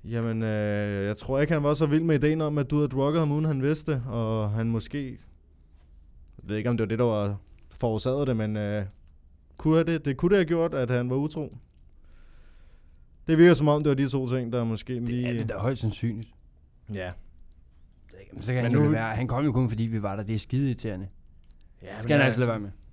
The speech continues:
Speaker 2: Det
Speaker 1: jeg,
Speaker 2: gider jeg ikke.
Speaker 1: jeg vil heller ikke stå imellem jer to,
Speaker 2: Det
Speaker 1: øh,
Speaker 2: gider jeg ikke.
Speaker 1: føler, føler en vis tension her i lokalet. På redaktionen her, Emil. Tror, øh, tror sgu snart, jeg skal videre.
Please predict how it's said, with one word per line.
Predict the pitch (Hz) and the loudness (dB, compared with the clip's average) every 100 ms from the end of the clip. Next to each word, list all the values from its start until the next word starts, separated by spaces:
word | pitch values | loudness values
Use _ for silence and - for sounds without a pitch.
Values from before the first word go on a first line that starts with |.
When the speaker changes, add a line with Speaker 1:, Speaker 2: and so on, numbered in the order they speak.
| - | -12
Speaker 2:
Det | 151 | -2
Speaker 1:
jeg, | 113 | 2
Speaker 2:
gider | 143 | 2
jeg | 120 | 4
ikke. | 131 | 4
Speaker 1:
jeg | |
vil | 170 | 6
heller | 170 156 | 6 4
ikke | 156 | 4
stå | 180 | 2
imellem | 160 147 156 | 2 0 -2
jer | 135 131 | 0 0
to, | - 143 139 | -2 -4 -2
Speaker 2:
Det | 120 | 0
Speaker 1:
øh, | 139 | 2
Speaker 2:
gider | 143 127 | 2 2
jeg | 92 | 0
ikke. | 101 - _ - | -8 -18 _ -14
Speaker 1:
føler, | - 143 156 139 110 104 98 - - - | -6 -2 2 2 2 -2 -6 -14 -20 -8
føler | - 160 165 | 2 4 6
en | 147 | 6
vis | 156 156 - - - | 4 4 0 -10 -4
tension | 151 160 180 202 156 | 2 2 2 2 4
her | 147 147 143 - | 4 2 0 -2
i | 139 | -4
lokalet. | 127 139 135 143 151 - - - - - - - - - - | -4 -2 -4 -2 -4 -6 -14 -18 -20 -20 -20 -20 -20 -20 -8
På | 127 | -4
redaktionen | 117 120 117 143 139 | 0 0 0 -2 0
her, | 135 | 0
Emil. | 135 123 110 104 - - - - - - - - - - - - - | 0 -2 -4 -8 -14 -20 -20 -20 -20 -20 -20 -20 -20 -20 -20 -20 -20
Tror, | - 127 135 135 | -14 -8 -4 -2
øh, | 123 110 101 98 - - - - - - | -2 -2 -6 -8 -12 -20 -20 -20 -20 -12
tror | 131 | -8
sgu | 135 | -4
snart, | 139 143 | -2 0
jeg | 143 | 0
skal | 135 143 | 0 -2
videre. | 139 156 | 0 0